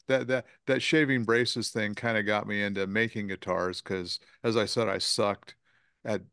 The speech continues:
at playing it. And so then I, I built my first guitar in my garage in Berkeley. Um, it must have been, I started it in, started it in seventy-four. Yeah, something like that.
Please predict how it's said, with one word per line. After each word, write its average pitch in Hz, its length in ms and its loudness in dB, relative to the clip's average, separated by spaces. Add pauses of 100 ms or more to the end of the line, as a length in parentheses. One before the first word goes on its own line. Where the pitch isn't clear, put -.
(120)
at 107 300 -2 (560)
playing 117 340 4
it. 92 220 -4 (520)
And 101 380 0
so 117 240 2
then 110 160 2
I, 104 380 0
I - 20 2
built 113 300 2
my 101 160 -2
first - 380 -4
guitar 107 580 0
in 98 120 -4
my 92 200 -4
garage 95 720 0
in 90 140 -8
Berkeley. 92 680 -4 (560)
Um, 90 640 -4 (1000)
it 156 60 -8
must 165 320 0
have 131 100 -4
been, 120 360 2
I 123 80 -6
started 175 480 2
it 131 160 2
in, 104 140 -2
started - 800 -2
it 143 160 -2
in 113 100 -4
seventy-four. 127 1040 -2
Yeah, 107 280 2
something 123 260 -6
like 101 220 -4
that. 95 340 0